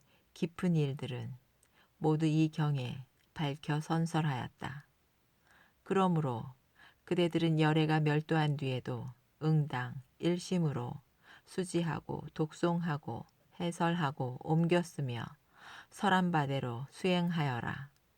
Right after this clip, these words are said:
곳곳에 여러 국토에서 수지하고 독송하고 해설하고 옮겼으며 설한 바와 같이 수행하는 자가 있으며 혹 경권을 모시는 곳이나 혹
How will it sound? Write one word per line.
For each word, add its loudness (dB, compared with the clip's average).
곳곳에 0
여러 2
국토에서 0
수지하고 -2
독송하고 -2
해설하고 -2
옮겼으며 0
설한 2
바와 0
같이 -6
수행하는 2
자가 2
있으며 -6
혹 4
경권을 2
모시는 4
곳이나 -2
혹 0